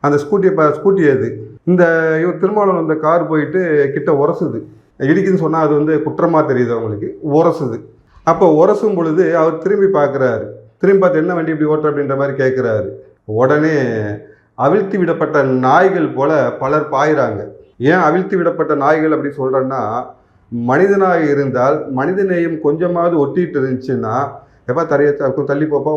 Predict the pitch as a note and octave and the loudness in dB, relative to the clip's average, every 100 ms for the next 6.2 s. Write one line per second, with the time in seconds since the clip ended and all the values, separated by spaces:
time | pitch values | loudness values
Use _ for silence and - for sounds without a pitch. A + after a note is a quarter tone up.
0 | C#3 C#3+ C#3+ B2+ B2+ C3+ C#3+ C3+ C#3+ C3 | 0 0 -2 -4 -4 -4 -2 0 2 2
1 | B2+ C3 B2+ D3 C#3+ C3 C#3+ C#3 D3+ C#3+ | 0 0 -4 -4 -4 -4 -6 -6 -2 -2
2 | C#3+ B2 G#2+ G2 - _ - - C#3 C#3+ | -2 -4 -4 -10 -14 _ -20 -8 0 2
3 | C#3 - C3 C3+ G#3 F#3 - A#3 G#3 - | 2 -2 -6 -4 -2 0 2 2 2 2
4 | E3+ F3+ E3+ D3+ C3+ C#3+ C#3+ A#2 - - | 2 2 2 0 -2 0 0 -2 -8 -20
5 | _ - E3 G3+ F#3+ F#3+ F#3 F3+ E3 E3+ | _ 2 4 4 2 2 2 2 0 -2
6 | C#3+ | -4